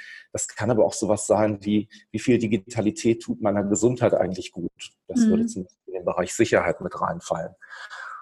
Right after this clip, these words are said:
Speaker 1: Und der Gedanke war, wie kann man dieses Framework tatsächlich operationalisieren, um herauszufinden, naja, wie digital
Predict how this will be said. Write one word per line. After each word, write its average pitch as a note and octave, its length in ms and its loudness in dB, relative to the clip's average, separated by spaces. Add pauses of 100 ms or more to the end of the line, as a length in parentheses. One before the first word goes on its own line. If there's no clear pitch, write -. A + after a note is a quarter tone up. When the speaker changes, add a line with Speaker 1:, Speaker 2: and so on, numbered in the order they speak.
(140)
Speaker 1:
Und G#2 140 -4
der G#2 100 6
Gedanke D#3+ 440 6
war, D3+ 180 4
wie D3+ 100 4
kann D3 140 2
man C#3 120 4
dieses G#2+ 260 0
Framework C3 480 4
tatsächlich A#2+ 420 2
operationalisieren, G2+ 1040 2
um G#2+ 140 2
herauszufinden, A#2 1080 2
naja, A2+ 320 2
wie A#2+ 120 0
digital A#2+ 680 4